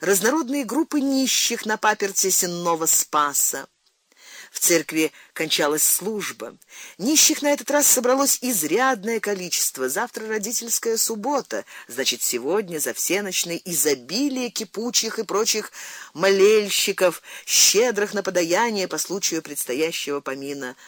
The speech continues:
родителей и сродников. Вот группа простоволосых, босоногих девчонок и мальчишек от пяти до двенадцати лет,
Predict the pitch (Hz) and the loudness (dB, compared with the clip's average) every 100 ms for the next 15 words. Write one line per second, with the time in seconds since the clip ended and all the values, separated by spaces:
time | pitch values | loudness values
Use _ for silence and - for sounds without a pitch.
0 | - 123 123 131 196 - 170 170 160 - | -10 -6 -4 -4 -4 -6 -6 -8 -10 -20
1 | _ 120 - - 117 98 107 73 - - | _ -4 -2 -2 -4 -6 -8 -20 -20 -20
2 | _ _ _ _ _ _ _ _ _ _ | _ _ _ _ _ _ _ _ _ _
3 | 185 311 349 - 226 302 339 - 302 294 | -2 0 0 -2 -2 0 0 0 2 4
4 | 277 262 _ _ - 269 - 269 262 262 | 2 -2 _ _ -6 -4 -2 0 0 2
5 | 269 208 - 135 113 - - 170 247 - | 0 2 0 -2 -6 -14 -16 -2 0 0
6 | 247 233 233 196 147 143 156 202 - 269 | -2 -4 -4 -2 -4 -4 -6 -4 -2 -2
7 | 214 - 139 131 - - 131 123 127 120 | -4 -4 -4 -4 -4 -4 -4 -2 -2 -4
8 | - - - - _ _ 180 185 - 226 | -8 -20 -20 -20 _ _ -4 -4 -6 -8
9 | - - 311 180 165 294 226 262 247 247 | -6 -2 -2 0 -2 0 0 -2 -2 -2
10 | - 208 - 190 143 113 _ | -4 -4 -6 -4 -6 -8 _